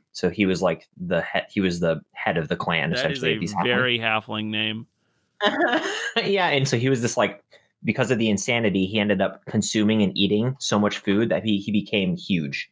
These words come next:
Speaker 1: So he became, like, almost as tall as a giant and, like, really fat, and he couldn't move. And, um, essentially, he was their, the main boss they had to fight at level one or level two. But when they killed him, after they killed him and his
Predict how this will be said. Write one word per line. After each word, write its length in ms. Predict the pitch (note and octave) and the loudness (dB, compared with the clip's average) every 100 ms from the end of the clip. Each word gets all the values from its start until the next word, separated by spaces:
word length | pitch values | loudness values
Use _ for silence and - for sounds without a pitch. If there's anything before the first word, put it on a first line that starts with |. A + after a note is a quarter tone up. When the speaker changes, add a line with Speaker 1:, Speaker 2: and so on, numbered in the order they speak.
| _ - | _ -6
Speaker 1:
So 120 | G2+ | -2
he 120 | G#2 | 0
became, 300 | G2 - G#2+ | 0 0 0
like, 160 | F#2+ - | 2 2
almost 280 | G2 F2+ | 2 0
as 60 | - | -4
tall 160 | F#2 F2+ | -2 -2
as 100 | E2+ | -2
a 40 | |
giant 380 | E2+ F2 G#2+ - - | -2 -2 -2 -6 -2
and, 120 | F#2+ | 0
like, 180 | E2+ F2+ | 0 0
really 200 | F#2+ F#2 | -2 -2
fat, 300 | - F#2 - | -2 -2 0
and 80 | G2 | -2
he 80 | F2 | -2
couldn't 260 | G2+ C2 | -2 0
move. 240 | E2+ F2 A#2 _ _ _ _ _ - | 0 0 -2 _ _ _ _ _ -4
And, 200 | F#2+ F2+ | 0 2
um, 300 | E2+ E2 E2+ _ _ _ - | 0 0 -4 _ _ _ -12
essentially, 420 | - A2 G2+ G#2 | -4 -2 0 0
he 120 | G2+ | 2
was 200 | F#2+ F2+ F#2 | 0 0 0
their, 280 | F2+ E2+ - | 0 -2 -2
the 100 | F#2+ | 0
main 220 | F#2 F2 | 2 2
boss 220 | E2+ E2 | 2 0
they 100 | - | 0
had 80 | E2+ | -2
to 60 | E2 | -2
fight 280 | F2 E2 - | -2 -2 0
at 100 | E2 | 0
level 240 | D#2+ E2 E2 | 2 0 0
one 300 | D#2+ E2+ - _ _ - | 0 -2 -6 _ _ -2
or 80 | F2+ | 0
level 160 | E2+ | 0
two. 340 | - F2 D#2 - _ _ - | -2 -2 -2 -6 _ _ -2
But 120 | A2 | 2
when 120 | G#2 | 2
they 60 | F#2+ | 0
killed 280 | - B2 | 0 0
him, 240 | G2 F#2+ G2 | 2 2 0
after 180 | F#2+ - _ _ | -2 -8 _ _
they 140 | F2+ F2 | -6 -2
killed 260 | - F#2+ | 0 2
him 120 | F#2 F#2 | 4 4
and 220 | F2+ - | 2 0
his 240 | F#2 - | 0 -2